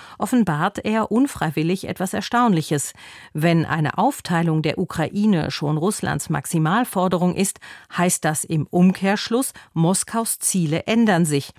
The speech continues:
Von einer kompletten Besetzung der Ukraine ist keine Rede mehr, folgert die Lausitzer Rundschau. Die Neue Zürcher Zeitung aus der Schweiz betont in einem Gastkommentar,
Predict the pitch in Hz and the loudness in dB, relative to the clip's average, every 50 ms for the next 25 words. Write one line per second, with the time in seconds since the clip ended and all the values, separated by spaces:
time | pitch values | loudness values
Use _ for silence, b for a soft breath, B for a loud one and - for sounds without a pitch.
0 | b b b b - - 165 151 123 147 147 123 117 - 139 135 - - - 226 | b b b b -8 -4 -2 -2 0 -2 -2 -4 -4 -6 -6 -8 -4 -2 -2 -2
1 | - - 196 165 135 147 135 131 156 190 - - - - 262 226 214 196 180 - | 0 0 -2 0 0 -2 -2 0 -2 -2 -2 -4 -4 -2 -2 -2 0 -2 -2 -4
2 | 196 - - - 175 - 202 190 185 180 170 - - _ _ 180 160 135 - - | -6 -6 -6 -6 -6 -2 0 0 2 2 0 -2 -4 _ _ -4 -4 -4 -6 -10
3 | - - - 147 139 143 151 165 165 180 208 226 226 185 170 165 156 147 135 - | -14 -8 -6 -4 -2 0 -2 -2 -2 0 0 2 2 2 2 2 2 2 0 -2
4 | B B B B B B B - - - 175 160 156 143 135 127 - - - - | B B B B B B B -10 -4 -2 0 0 0 0 -2 -4 -6 -10 -12 -6
5 | 196 202 190 151 143 151 143 - 135 135 - - 196 202 208 190 170 160 156 - | -2 -2 0 0 0 -2 -2 -4 -6 -6 -4 -4 -2 -2 -2 0 0 0 0 -2
6 | - - 139 139 175 170 - _ _ _ _ _ _ _ _ _ _ _ B B | -4 -6 -6 -8 -10 -12 -18 _ _ _ _ _ _ _ _ _ _ _ B B
7 | B B B B B B B B B B - 208 214 214 214 208 202 214 262 294 | B B B B B B B B B B -2 2 4 6 6 6 6 4 4 2
8 | 285 - - 220 202 202 - 202 185 - - 220 226 - 240 190 165 175 - - | 0 0 -2 -2 -2 -2 -2 -4 -4 -4 -4 -4 -2 -2 -2 -2 -2 -2 -4 -6
9 | 156 147 - - 156 147 151 185 214 - - - 185 175 - - - 180 185 202 | -6 -6 -6 -4 -2 -2 0 -2 -4 -6 -6 -4 -4 -4 -4 -4 -2 0 0 2
10 | 233 247 - - - 175 170 - 151 151 151 151 143 156 170 - - - - 185 | 0 0 -2 -2 -2 -2 0 0 -2 -2 -2 -2 -2 -2 -4 -4 -6 -6 -2 0
11 | 180 180 180 185 - 196 185 185 190 | 2 2 2 0 0 0 0 0 0